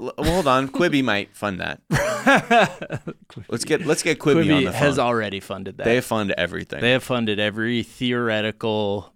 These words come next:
Speaker 2: possible T V show premise just to cover their bases. But this is from, uh, the auteur behind Drake's videos for God's Plan and In My Feelings. I mean, those are good videos.
Speaker 1: Yeah, Grant Evans. They got her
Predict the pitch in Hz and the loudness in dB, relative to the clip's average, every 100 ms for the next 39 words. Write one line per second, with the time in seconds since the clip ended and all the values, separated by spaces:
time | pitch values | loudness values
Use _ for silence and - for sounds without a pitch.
0 | - - 104 101 123 107 104 98 90 _ | -12 -2 -2 -2 -6 -6 -4 -6 -8 _
1 | 226 233 - - - 110 104 107 107 - | -18 -18 -20 -8 -2 0 -2 -2 -4 -4
2 | 131 104 107 - - - 113 107 - 113 | -6 -6 -12 -14 -8 -6 -4 -6 -4 -6
3 | 104 104 104 110 - - - - - _ | -4 -6 -4 -6 -6 -12 -14 -20 -20 _
4 | _ _ - 151 151 151 185 - - 139 | _ _ -4 -4 0 -2 0 -4 0 0
5 | 143 143 135 - 120 117 110 113 131 113 | 0 -2 -6 -4 -2 -2 -4 -4 -4 -2
6 | 123 - 123 123 117 104 113 117 113 107 | -4 -4 -2 -2 0 -2 -2 -2 -4 -6
7 | - - 117 117 - 110 113 113 - 113 | -12 -6 -4 -4 -4 -4 -2 -2 -2 -8
8 | 98 101 110 - 120 120 117 110 117 117 | -4 -4 -6 -8 -8 -4 -4 -6 -8 -8
9 | 107 117 127 151 165 - 113 117 127 131 | -8 -8 -8 -10 -12 -10 -8 -6 -6 -6
10 | 143 127 120 - 147 95 - 92 92 90 | -8 -10 -10 -10 -6 -6 -4 -4 -2 -2
11 | 95 95 90 92 90 87 | -4 -4 0 2 2 -2